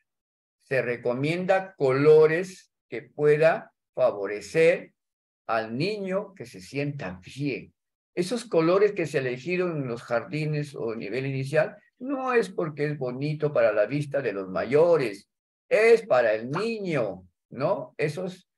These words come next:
esa pintura, esa pintura de las paredes que demuestre calidez, que demuestre que está en un ambiente sano,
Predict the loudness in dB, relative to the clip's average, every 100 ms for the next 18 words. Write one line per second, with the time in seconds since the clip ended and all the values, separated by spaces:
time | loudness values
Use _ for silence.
0 | _ _ -6 -2 -2 -4 _ -4 -4 -2
1 | -4 -2 2 4 4 0 -10 _ -8 0
2 | 0 0 -6 -4 0 2 2 0 2 0
3 | 0 -4 -6 -8 -8 -6 -4 -4 -4 -6
4 | 0 0 0 -4 -2 -2 -6 -18 _ _
5 | _ _ -4 -2 0 0 0 -2 -8 -10
6 | -4 -2 0 0 -2 -2 -6 -10 -10 -6
7 | -4 -6